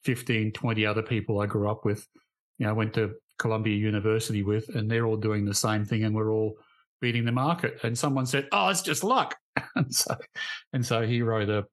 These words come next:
a paper called "The Super Investors of Grahams and Doddsville," which he, he spoke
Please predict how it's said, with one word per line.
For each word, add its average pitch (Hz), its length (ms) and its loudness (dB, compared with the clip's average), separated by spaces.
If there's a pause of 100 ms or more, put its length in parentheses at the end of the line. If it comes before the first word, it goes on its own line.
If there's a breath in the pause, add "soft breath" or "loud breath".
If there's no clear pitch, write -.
(140)
a 120 60 0
paper 110 380 0
called 104 300 -2
"The 104 260 0
Super 120 360 0
Investors 107 440 0
of 107 100 -2
Grahams 107 480 0
and 104 120 -4
Doddsville," 170 500 0 (480 loud breath)
which 123 160 -2
he, 113 280 2 (220)
he 131 80 0
spoke 139 420 0